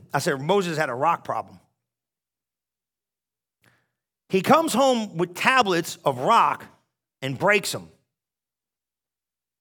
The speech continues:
He got rocks following him in the middle of the I-, I-, Israel, children of Israel going across. But I wanna explain it, it's funny. He smashes rocks with the Ten Commandments.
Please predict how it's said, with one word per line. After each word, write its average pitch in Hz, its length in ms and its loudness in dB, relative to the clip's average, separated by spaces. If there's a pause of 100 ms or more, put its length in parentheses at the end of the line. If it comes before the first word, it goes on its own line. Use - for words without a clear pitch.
(840)
He 175 60 -6
got 185 180 6
rocks 277 340 6
following 247 380 2
him 214 80 -2
in 214 80 0
the 202 40 -2
middle 208 220 2
of 190 80 2
the 180 80 4
I-, 196 520 0
I-, 202 40 -10 (180)
Israel, 151 540 -4
children 170 300 -4
of 180 60 -4
Israel 156 200 -6
going 151 180 -4
across. 143 400 -6 (1120)
But 139 80 0
I 151 40 2
wanna 165 120 0
explain 143 280 -6
it, 117 40 -8
it's 113 100 -12
funny. 107 300 -10 (1080)
He 185 120 -2
smashes 285 720 2
rocks 247 760 4 (1700)
with 170 140 -2 (500)
the 156 80 -10
Ten 220 340 -2
Commandments. 156 520 -6